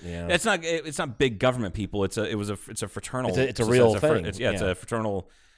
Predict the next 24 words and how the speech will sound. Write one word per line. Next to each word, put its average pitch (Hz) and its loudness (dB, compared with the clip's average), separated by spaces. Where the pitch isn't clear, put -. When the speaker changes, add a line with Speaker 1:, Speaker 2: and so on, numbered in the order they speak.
Speaker 2:
like, 90 -4
society 92 0
or 85 0
club 92 0
or 90 2
whatever 87 0
at 85 -4
Yale, 82 -6
I 85 -12
think. 71 -8
Speaker 1:
Right. 90 -8
Speaker 2:
I 90 -6
think 110 0
it's 92 -6
at 73 -4
Yale. 76 -2
Speaker 1:
But - -12
that's 139 0
why, 151 2
like 131 2
I - -6
said, 135 -4
you 120 -2
have 117 0